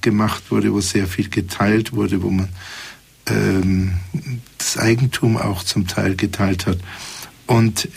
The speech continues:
dann kam, dass die Kirche mehr geduldet wurde und dann auch bejaht wurde, dass es ein Vorteil sein konnte, zur Kirche zu gehören. Und damit wurde die Kirche verweichlicht. Das ist eine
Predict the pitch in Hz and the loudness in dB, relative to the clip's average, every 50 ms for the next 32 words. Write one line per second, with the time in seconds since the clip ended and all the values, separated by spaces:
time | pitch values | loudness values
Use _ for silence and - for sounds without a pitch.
0 | - - - - - 120 131 131 131 - - 127 120 117 117 117 117 110 90 - | -14 -10 -4 0 2 4 4 4 2 0 2 2 4 4 4 4 2 2 0 -4
1 | - - - - - - - - _ _ _ _ _ _ _ - - - - - | -12 -20 -20 -20 -20 -20 -20 -20 _ _ _ _ _ _ _ -20 -20 -20 -20 -18
2 | - - - - - - - - - 107 - - 107 - - 123 113 - - 107 | -12 -12 -12 -12 -12 -16 -6 -2 -2 0 0 0 -2 2 2 2 2 2 2 0
3 | 104 101 95 87 92 90 90 101 113 123 135 135 135 120 - 123 117 107 - 113 | 2 2 0 0 -2 -4 0 2 2 4 4 2 0 -2 0 -2 -2 0 0 0
4 | 104 98 92 - 98 95 98 92 87 - - - 95 92 92 92 107 110 - - | -2 -2 -2 -2 -2 0 0 -2 -4 -2 0 0 2 2 2 2 0 0 -2 -2
5 | - 92 95 92 90 87 87 - - - - - - - - 92 - - 92 90 | -2 -2 -2 -2 -2 -2 -2 -2 -4 -6 -6 -8 -8 -8 -8 -6 -4 -4 -4 -4
6 | 92 - - 85 - - 101 92 92 90 - - 92 92 87 - 92 90 - - | -2 -2 -2 -2 -2 -2 -2 -4 -2 -4 -2 -2 -2 -2 -2 -2 -4 -6 -8 -14
7 | - - - - - - - - - - - 82 - 110 101 - - 92 87 - | -16 -16 -16 -18 -18 -20 -12 -8 -4 -4 -2 0 0 0 0 0 -2 -4 -4 -2
8 | - - - 92 87 90 107 123 127 135 139 123 110 98 90 - - - - - | -4 -2 0 0 2 2 4 4 4 4 2 0 -2 -2 -4 -6 -10 -14 -18 -18
9 | - - - - - - - - - - - - - 98 98 101 95 98 101 98 | -18 -18 -20 -20 -20 -20 -20 -20 -20 -18 -12 -4 0 2 2 2 2 4 2 2
10 | 92 92 - 101 92 - - 110 98 90 98 90 - 95 87 87 92 98 107 - | 2 0 -2 -2 -2 0 2 0 2 2 0 0 0 0 0 2 2 2 2 2
11 | - 117 98 - - 113 98 - - - 101 95 - - - - 110 104 107 104 | 2 0 0 0 0 -2 -2 -2 0 -2 -2 -2 -2 -4 -4 -4 -2 0 0 2
12 | 98 98 90 87 | 2 2 0 0